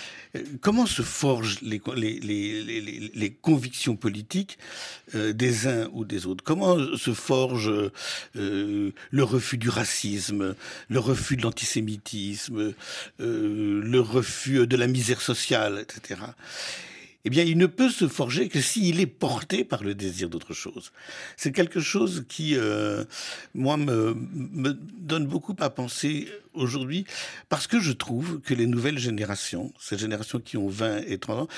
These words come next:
c'est pour ça que j'ai quand même un certain espoir et une certaine confiance, ils sont portés par ce désir-là.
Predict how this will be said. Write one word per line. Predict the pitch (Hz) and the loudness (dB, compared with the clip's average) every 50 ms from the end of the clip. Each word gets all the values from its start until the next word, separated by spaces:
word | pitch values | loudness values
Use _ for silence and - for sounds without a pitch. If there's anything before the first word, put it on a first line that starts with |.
| - - - | -10 -10 -10
c'est | - - 127 | -4 -4 -4
pour | 147 - | -2 0
ça | - 226 | 0 0
que | 202 | 0
j'ai | - - | 0 -6
quand | 113 - 147 | -4 0 2
même | 151 156 143 | 2 2 0
un | 120 | 0
certain | 107 - - - - 120 110 | -4 -6 -8 -4 -4 -4 -4
espoir | 107 - - - 139 123 120 | -4 -6 -4 -4 -4 -2 -2
et | |
une | 110 | -4
certaine | 107 - 104 - 104 101 | -4 -6 -6 -8 -8 -8
confiance, | - 104 - - - - - - - - - - | -8 -10 -6 -6 -6 -6 -8 -12 -14 -14 -12 -4
ils | - 135 | -2 -2
sont | 123 - - 185 160 | 0 2 2 2 0
portés | - - 113 98 95 - - 104 104 - - _ _ _ - _ _ _ - | 0 -4 -6 -8 -8 -6 -4 -4 -4 -4 -8 _ _ _ -20 _ _ _ -6
par | 98 92 | -6 -4
ce | - - 104 | -2 -4 -4
désir-là. | 104 98 92 98 92 95 92 87 - 90 95 95 | -4 -4 -6 -6 -6 -6 -6 -6 -6 -8 -10 -12